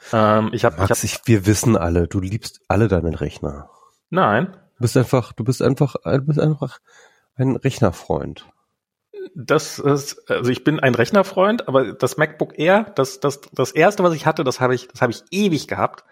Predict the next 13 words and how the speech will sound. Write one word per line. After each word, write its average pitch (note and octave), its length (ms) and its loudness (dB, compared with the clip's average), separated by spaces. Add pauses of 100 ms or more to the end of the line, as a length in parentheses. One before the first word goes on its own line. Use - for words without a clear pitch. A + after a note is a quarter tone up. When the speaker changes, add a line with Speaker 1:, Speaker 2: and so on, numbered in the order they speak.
(300)
Speaker 1:
Damit A#2+ 180 -4
hab B2+ 80 2
ich B2 120 -2
auch B2 120 -2
richtig, C#3+ 600 -2
äh, C3+ 40 2
hardcore, B2 1200 2
äh, - 20 -8
programmiert. A#2 640 0
Da A#2+ 80 2
hab A#2+ 100 0
ich, - 240 -10
äh, A2+ 180 -4